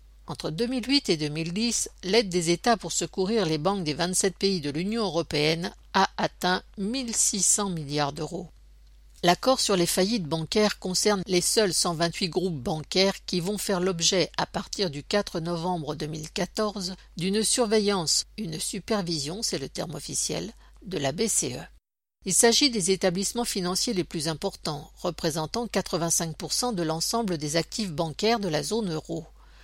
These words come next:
Ils sont dits, entre guillemets, systémiques, parce qu'ils risquent, en cas de faillite, d'entraîner dans leur chute l'ensemble du système bancaire. Les autres banques de la zone euro, il y en aurait de l'ordre de six mille au total,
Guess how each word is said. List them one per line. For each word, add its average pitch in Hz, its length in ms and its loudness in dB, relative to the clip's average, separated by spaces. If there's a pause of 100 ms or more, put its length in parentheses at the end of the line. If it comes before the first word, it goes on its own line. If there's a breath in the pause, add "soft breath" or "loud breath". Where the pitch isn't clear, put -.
Ils 196 140 0
sont 233 200 4
dits, 247 280 0
entre 196 240 -2
guillemets, 220 320 -2
systémiques, - 800 -2 (460 soft breath)
parce - 220 -4
qu'ils 165 180 -4
risquent, 226 420 0 (120)
en 175 120 -4
cas 160 140 0
de 160 140 -4
faillite, 208 600 0
d'entraîner 208 540 -2
dans 156 140 -4
leur 147 180 -8
chute - 380 -4 (120)
l'ensemble 180 600 -2
du 143 120 -6
système 220 440 -2
bancaire. 143 580 -4 (560 soft breath)
Les 156 220 -2
autres 233 300 0
banques 226 320 -2
de 170 80 -2
la 156 160 2
zone 170 260 -2
euro, 247 340 -2 (160)
il 175 140 -2
y 170 160 0
en 165 100 -2
aurait 170 240 -2
de 156 120 -4
l'ordre 156 320 -2
de 143 120 -6
six 151 220 -2
mille 156 180 -4
au 165 80 -6
total, 226 500 -2